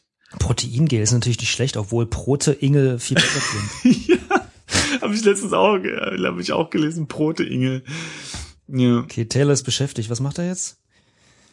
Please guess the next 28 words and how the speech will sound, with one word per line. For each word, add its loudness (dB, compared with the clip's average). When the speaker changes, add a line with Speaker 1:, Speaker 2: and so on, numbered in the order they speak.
Speaker 2:
Äh, 2
was 0
macht 6
Speaker 1:
Okay, 2
Speaker 2:
er? 6
Speaker 1:
das 4
war 6
Speaker 2:
Essen. -4
Speaker 1:
köstlich. 2
Ach -2
so, 4
er 4
hat 0
gefrühstückt. -4
Ja, -4
ist -14
auch -10
nicht -8
schlecht. -8
Schön, 2
dass 4
er 2
Bescheid 2
sagt. 0
Hätten -2
wir -2
auch -4
mal. -4